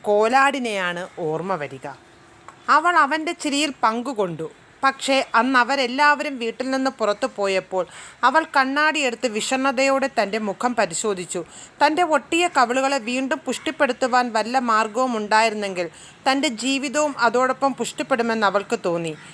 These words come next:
യൗവനവും ദേഹപുഷ്ടിയും ഉണ്ടായിരുന്ന കാലത്ത് അവൾ നിലത്ത് പായ വിരിച്ച് കിടന്നുറങ്ങിയിരുന്നില്ല.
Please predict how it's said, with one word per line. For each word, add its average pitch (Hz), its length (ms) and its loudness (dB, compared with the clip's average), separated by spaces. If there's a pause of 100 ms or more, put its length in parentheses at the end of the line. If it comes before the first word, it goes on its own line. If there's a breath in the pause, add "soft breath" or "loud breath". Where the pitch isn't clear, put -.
(160 loud breath)
യൗവനവും 233 800 2
ദേഹപുഷ്ടിയും 269 800 0
ഉണ്ടായിരുന്ന 269 520 2
കാലത്ത് 226 460 2 (100)
അവൾ 208 200 2
നിലത്ത് 220 480 0
പായ 220 420 2
വിരിച്ച് 208 320 -6
കിടന്നുറങ്ങിയിരുന്നില്ല. 190 1080 -2